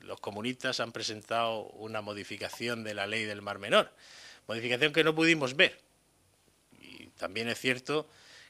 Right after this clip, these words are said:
que no esperamos nada bueno de los comunistas en esta región, nada bueno en el sentido administrativo, porque estamos seguros de que si cuando aquella comisión que solicitaron sobre el incendio de la Atalaya tuvieron que presentarla cinco o seis veces y era simplemente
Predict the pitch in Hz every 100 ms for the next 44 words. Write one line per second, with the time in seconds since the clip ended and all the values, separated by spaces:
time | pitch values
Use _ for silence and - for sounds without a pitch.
0 | _ - 127 127 120 113 107 98 - 107
1 | 110 131 - 131 135 127 117 120 123 113
2 | 110 110 139 123 110 110 104 - 104 117
3 | 117 - 101 101 107 101 98 - 202 156
4 | 78 - - 95 107 120 127 143 151 143
5 | 113 117 110 139 139 135 131 131 135 127
6 | 170 196 214 - - - 90 113 110 -
7 | 113 127 127 110 95 90 - 90 92 92
8 | 92 90 90 - - - - 95 98 123
9 | 127 127 123 123 - 135 127 117 120 117
10 | 110 123 123 113 117 113 113 127 123 120
11 | 113 110 131 123 - 110 117 113 107 117
12 | 110 123 113 - 107 117 - 107 113 131
13 | 92 98 107 92 113 107 110 123 120